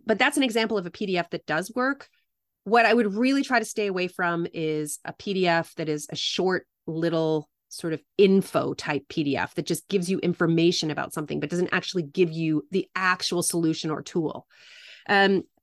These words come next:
what I'm gonna encourage you to do, though, is think beyond the P D F, because building like, no trust through a written document, through a printed download is really challenging. Unless you're an amazing writer and you're so good at, like, you know, talking in a really, like,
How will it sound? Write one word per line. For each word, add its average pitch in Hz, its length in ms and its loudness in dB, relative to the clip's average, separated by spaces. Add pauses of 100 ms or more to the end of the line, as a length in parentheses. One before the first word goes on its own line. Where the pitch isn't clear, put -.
(160)
what 233 140 6
I'm 262 80 6
gonna 294 120 6
encourage 330 400 2
you 247 100 0
to 185 80 -2
do, 170 160 -4
though, 165 140 -2
is 156 100 -4
think 269 260 -6
beyond 202 420 0
the 190 40 -4
P - 180 -8
D 147 140 -6
F, - 260 -10
because 185 300 -2
building 302 340 4
like, 254 260 2
no 208 140 4
trust 165 340 -2
through 185 220 -2
a - 20 -8
written 180 440 -2
document, 190 520 -2
through 170 140 -6
a 160 60 -6
printed 175 420 -4
download 175 560 2 (260)
is 202 140 -4
really 247 180 0
challenging. 156 720 -2
Unless 233 280 0
you're 320 140 2
an 254 120 4
amazing 262 1000 4
writer 190 340 -2
and 156 120 -4
you're 170 120 -4
so 311 480 -2
good 233 360 2
at, 196 140 -4
like, 175 260 -4 (460)
you 208 100 0
know, 175 180 2 (120)
talking 240 420 2
in 208 100 2
a 175 60 0
really, 208 540 0
like, 165 200 -4